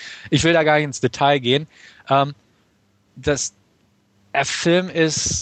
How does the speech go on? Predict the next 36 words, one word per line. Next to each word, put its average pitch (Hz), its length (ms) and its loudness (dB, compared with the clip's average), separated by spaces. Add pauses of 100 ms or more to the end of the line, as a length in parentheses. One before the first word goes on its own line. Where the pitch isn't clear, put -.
(120)
sehr 147 500 2
belanglos. 135 720 0 (120)
Das 143 200 -2
trifft - 280 0
es 131 140 -4
am 120 140 -2
besten. 104 280 -2
Also 123 200 -2
ich 131 260 -6
war, 135 180 2 (140)
man, 139 320 -2
man 139 160 2
erkennt 156 360 0
nicht, 165 140 -6
dass 135 120 4
es 139 100 -4
ein 131 80 -10
Uwe 117 240 -2
Boll-Film 135 560 2
ist. 202 360 -2 (680)
Muss 120 160 -4
man 120 100 0
dazu 113 280 2
auch 127 160 2
sagen. 165 280 2 (380)
Er 135 120 2
sieht 170 180 2
aus 156 320 2
wie 143 80 -2
eine 135 380 2
echt - 280 0
solide 160 400 2
gemachte 135 520 -2
Fernsehproduktion. 104 1080 -4 (160)
Also, 117 560 -2
ähm, 110 400 0